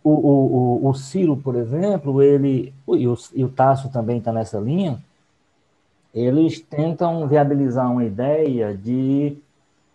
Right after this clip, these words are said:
de terceira via, né? Que é tudo que o Biden não é, né? O Biden é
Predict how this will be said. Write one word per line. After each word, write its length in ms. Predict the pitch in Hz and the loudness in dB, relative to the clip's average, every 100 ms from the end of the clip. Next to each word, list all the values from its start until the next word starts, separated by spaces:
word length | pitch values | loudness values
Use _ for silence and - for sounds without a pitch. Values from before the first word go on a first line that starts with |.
| _ _ - | _ _ -16
de 240 | 107 127 | -6 -6
terceira 480 | - 143 143 160 143 | -2 -4 0 2 2
via, 400 | 113 127 110 92 | 2 0 0 -4
né? 160 | 120 120 _ _ _ _ | -8 -10 _ _ _ _
Que 200 | _ - | _ -2
é 100 | 330 | -2
tudo 400 | 151 - 202 240 | -2 0 0 0
que 100 | 247 | -4
o 60 | 233 | -4
Biden 380 | 160 143 165 214 | 0 2 0 -2
não 200 | 233 254 | -4 -4
é, 180 | 165 123 - - _ _ | -2 -4 -8 -20 _ _
né? 200 | 147 240 - - | -10 -10 -10 -16
O 100 | 180 | -6
Biden 380 | 143 139 180 359 285 | -2 0 0 -4 -4
é 140 | 196 | -4